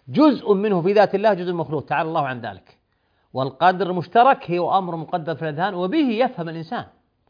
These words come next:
به يفهم إيش؟ الكلام ويعرف معنى الأشياء. قال: "ول-، ولم يلزم من الله من أسمائه السميع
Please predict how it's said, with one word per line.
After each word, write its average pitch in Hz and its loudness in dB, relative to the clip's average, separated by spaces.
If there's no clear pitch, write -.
به 165 -2
يفهم 151 -6
إيش؟ 135 -8
الكلام 147 -2
ويعرف 135 -4
معنى 131 -4
الأشياء. 156 -6
قال: 170 8
"ول-، 226 4
ولم 214 2
يلزم 196 -2
من 190 -6
الله 208 0
من 196 -2
أسمائه 202 -4
السميع 196 -4